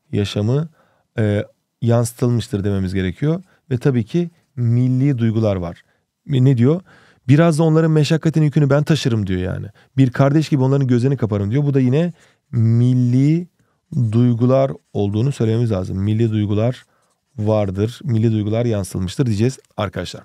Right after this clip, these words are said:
Yani bize bu ateşten gömleği verebilir ya da işte, e, vurun kahpiyeyi verebilir, başka Kurtuluş Savaşı ile alakalı yazılmış başka bir romanı verebilir.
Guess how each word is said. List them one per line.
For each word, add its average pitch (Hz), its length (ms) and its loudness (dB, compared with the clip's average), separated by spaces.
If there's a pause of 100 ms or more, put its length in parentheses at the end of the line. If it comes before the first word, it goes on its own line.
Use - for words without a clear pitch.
(420)
Yani 120 240 2
bize 151 320 2
bu 175 200 2 (220)
ateşten 160 400 0
gömleği 156 320 0
verebilir 151 500 0 (320)
ya 135 120 2
da 151 200 4 (340)
işte, 151 380 0 (100)
e, 143 100 -2
vurun 139 360 4
kahpiyeyi 147 560 2
verebilir, 147 440 2
başka 147 300 0
Kurtuluş 151 320 0
Savaşı 151 200 2
ile 151 80 2
alakalı 147 220 0
yazılmış 147 260 0
başka 147 260 2
bir 160 60 4
romanı 120 240 2
verebilir. 127 360 0